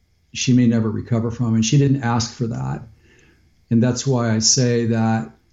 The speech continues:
a-, again, that if we think what we do and what we say doesn't matter, both good and bad, you can see the ill effects of that, but also the good side of it. Because in today's world,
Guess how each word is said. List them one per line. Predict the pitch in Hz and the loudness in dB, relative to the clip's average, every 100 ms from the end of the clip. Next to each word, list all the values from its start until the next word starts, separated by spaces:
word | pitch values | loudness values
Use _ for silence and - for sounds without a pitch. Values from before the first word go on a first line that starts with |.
| _ _ _ _ 131 | _ _ _ _ -4
a-, | 131 123 | 0 0
again, | 113 120 120 113 113 - - - | 0 0 2 0 -2 -10 -12 -6
that | 120 117 | -6 -4
if | 127 110 | -6 -2
we | 139 127 | 0 2
think | 127 113 | 0 -2
what | 131 113 | -2 -2
we | 113 | 0
do | 123 | 0
and | 113 | 0
what | 117 | -2
we | 117 | -2
say | - 120 | 0 0
doesn't | 113 110 123 110 | 0 -2 -2 0
matter, | 113 127 120 107 107 - _ _ _ _ | 0 0 0 -2 -6 -10 _ _ _ _
both | 120 113 113 | -2 -2 -2
good | 131 117 | -2 0
and | 123 127 123 | 2 2 2
bad, | 107 101 104 107 | -2 -4 -4 -2
you | 110 | -2
can | 113 | -2
see | 110 127 123 | -2 0 0
the | 113 | 0
ill | 117 107 | -2 -4
effects | - 135 127 117 | -4 -2 -2 -4
of | 101 | -2
that, | 110 110 | -4 -2
but | 113 | -2
also | 113 113 113 | 0 -2 -2
the | 107 | -2
good | 123 120 | -2 -2
side | - 113 107 | -2 -4 -4
of | 110 | -6
it. | 107 110 | -6 -4
Because | 113 113 127 110 120 | -4 0 0 2 0
in | 110 | 0
today's | 139 123 120 110 | 0 2 0 0
world, | 113 117 117 113 110 | 0 2 0 0 -4